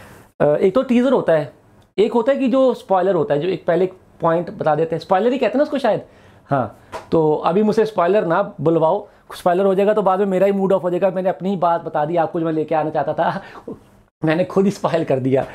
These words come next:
ठीक है, so चलो अभी नहीं, अभी थोड़ा वेट करो और जल्दी वो आएगा। और अभी हम सेशन शुरू करेंगे आज का। इस चैप्टर में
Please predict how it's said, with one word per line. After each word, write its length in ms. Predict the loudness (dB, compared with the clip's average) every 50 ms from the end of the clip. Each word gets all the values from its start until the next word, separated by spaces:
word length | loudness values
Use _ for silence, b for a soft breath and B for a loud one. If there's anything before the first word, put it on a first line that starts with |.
| B B B B B B -2
ठीक 120 | 0 0
है, 200 | 0 -2 -2 -8 B B B B B B 0
so 80 | 0 2
चलो 160 | 2 2 0
अभी 280 | 2 0 0 2 2 2
नहीं, 200 | 2 0 -2 -4 -4
अभी 180 | -2 0 0 0
थोड़ा 200 | 0 2 0 2
वेट 260 | 2 2 2 2 2
करो 160 | 2 0 2
और 520 | 2 2 0 0 2 2 2 2 0 0 -2
जल्दी 340 | -2 0 0 2 2 2
वो 100 | 2 2
आएगा। 420 | 2 2 2 2 2 2 0 0 -2 -8 b b b b b b b b b b _ -2
और 120 | -2 0
अभी 240 | 0 0 0 2 2
हम 80 | 0 0
सेशन 240 | 0 -2 0 -2 0
शुरू 200 | 0 0 0 2
करेंगे 300 | 2 2 2 2 2 2
आज 260 | 2 2 0 0 0
का। 100 | -2 -2
इस 600 | -2 0 -2 -2 -2 -4 -8 -18 -20 -20 -20 -20 _ _ _ _ _ _ _ _ -2
चैप्टर 460 | 0 0 0 -2 -4 -2 0 0 2 2
में 500 | 0 0 0 2 2 2 2 0 -2